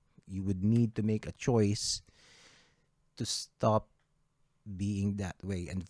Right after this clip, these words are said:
find the ways, find the reasons why you feel like that and change it. Okay, and it, you need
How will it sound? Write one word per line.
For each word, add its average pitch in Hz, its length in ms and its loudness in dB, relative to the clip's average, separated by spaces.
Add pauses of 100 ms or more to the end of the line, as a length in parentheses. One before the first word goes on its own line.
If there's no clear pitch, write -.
find 113 600 2
the 101 140 4
ways, 92 640 2 (280)
find 113 400 -4
the 92 140 -6
reasons 95 760 -6 (140)
why 92 260 -6
you 95 240 -4
feel 104 240 2
like 101 240 0
that - 280 -8 (1200)
and 92 260 -6
change 110 460 2
it. 85 160 -8 (1500)
Okay, 76 320 -14
and 98 160 -6
it, 98 80 -12 (160)
you 107 140 -4
need 113 320 -4